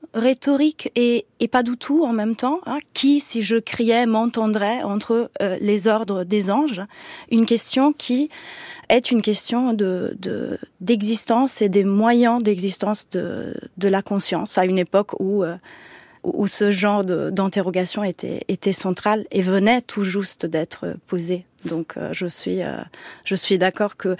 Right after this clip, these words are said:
c'est aussi le chemin par lequel on peut, on peut se rapprocher de ce texte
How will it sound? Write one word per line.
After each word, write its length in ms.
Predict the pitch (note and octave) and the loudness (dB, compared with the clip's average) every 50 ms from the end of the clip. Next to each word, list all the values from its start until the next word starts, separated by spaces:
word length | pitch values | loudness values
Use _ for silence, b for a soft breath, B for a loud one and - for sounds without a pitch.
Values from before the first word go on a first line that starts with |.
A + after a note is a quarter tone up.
| B B B | B B B
c'est 280 | B - - F#3+ - | B 0 0 0 2
aussi 260 | - G3 - - - G#3 | 0 0 0 0 0 2
le 200 | G#3 G3+ A3 A#3 | 4 4 4 4
chemin 400 | - - A3+ G#3 G3 F#3+ G3 G3+ | 4 2 2 2 2 0 0 2
par 160 | - F#3 F3 | 0 0 0
lequel 400 | F#3 F3+ F3 - G3+ F3+ F#3 F3+ | 0 0 0 0 0 0 0 0
on 120 | E3+ F3+ | -2 -4
peut, 260 | - - F#3 F3 F3 F3+ B B B B B B B | -4 -4 -4 -2 -4 -4 B B B B B B B
on 100 | - F#3+ | -4 -2
peut 140 | F3+ - G3 | 0 2 2
se 160 | G3 - - | 2 2 2
rapprocher 500 | G#3 F#3+ F#3+ F#3 _ - F#3+ - - G#3+ | 4 4 2 2 _ 0 0 2 2 2
de 100 | G3 F#3 | 2 0
ce 140 | F#3+ - - | 0 0 -2
texte 480 | F3+ - - - - - - - - | 0 2 2 2 2 2 -2 -2 0